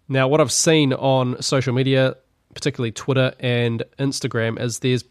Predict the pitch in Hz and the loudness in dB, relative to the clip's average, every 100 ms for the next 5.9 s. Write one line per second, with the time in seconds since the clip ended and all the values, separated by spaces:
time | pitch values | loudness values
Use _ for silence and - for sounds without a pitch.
0 | - 127 - 180 214 156 127 123 170 - | -8 -6 0 2 4 4 4 4 4 4
1 | 160 117 110 - _ _ _ - 131 123 | 0 0 -4 -12 _ _ _ -4 0 0
2 | 143 135 131 127 - 135 127 127 - - | 2 2 2 0 0 2 2 0 -4 0
3 | 156 151 131 127 113 117 117 120 110 - | 2 4 2 -2 -2 -2 -2 -2 -4 -2
4 | 151 135 92 98 - - 147 143 127 139 | -2 0 -2 -4 -8 -4 2 2 2 0
5 | 127 143 147 139 123 131 127 120 | 2 4 4 2 0 0 0 -2